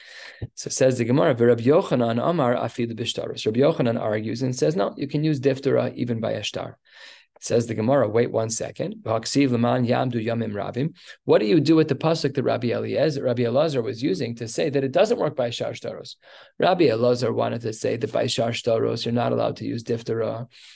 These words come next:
because the pasuk says it has to be yamdu yamim rabim. It has to last a long time. So Rabbi Yochanan, what would you say? Hasam eitz tova kamash malan. It's just giving you a good piece of advice, but it's not halachic.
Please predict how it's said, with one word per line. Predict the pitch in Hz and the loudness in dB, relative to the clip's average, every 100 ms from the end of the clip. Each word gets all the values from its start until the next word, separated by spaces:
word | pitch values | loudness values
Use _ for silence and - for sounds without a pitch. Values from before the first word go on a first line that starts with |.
| - _ | -20 _
because | - 131 123 | -4 0 0
the | 120 | 0
pasuk | 135 139 147 | 0 0 0
says | 170 160 139 | 2 2 4
it | |
has | 135 147 | 2 2
to | 139 | 0
be | 127 | 2
yamdu | 131 139 135 127 | 4 2 0 0
yamim | 127 131 127 | 0 0 0
rabim. | 135 170 131 - _ - _ | 0 -2 -4 -12 _ -20 _
It | - | -6
has | 113 117 | -4 -2
to | |
last | 117 123 131 135 | 0 2 0 0
a | |
long | 139 143 | 0 0
time. | 139 190 | -2 -8
So | - | -6
Rabbi | 110 | 0
Yochanan, | 135 156 127 110 | 0 0 -2 0
what | 135 | 0
would | - 110 | 0 -6
you | 113 | -6
say? | 110 | -6
Hasam | 117 113 160 120 107 | -4 -4 -4 -4 -4
eitz | - 139 | -4 -4
tova | 170 175 120 | -4 -2 -4
kamash | - 110 120 - | -4 -6 -6 -8
malan. | 147 127 151 _ _ _ | -6 -6 -8 _ _ _
It's | - | -6
just | - - | -4 0
giving | 165 170 | 0 2
you | 147 | 0
a | |
good | 127 139 | 0 -2
piece | - 131 131 | 0 -2 -2
of | |
advice, | 123 104 113 120 | -4 -2 -4 -4
but | 117 | -4
it's | 120 127 | -4 -2
not | 127 | -2
halachic. | 131 127 139 - - | 0 0 0 -4 -12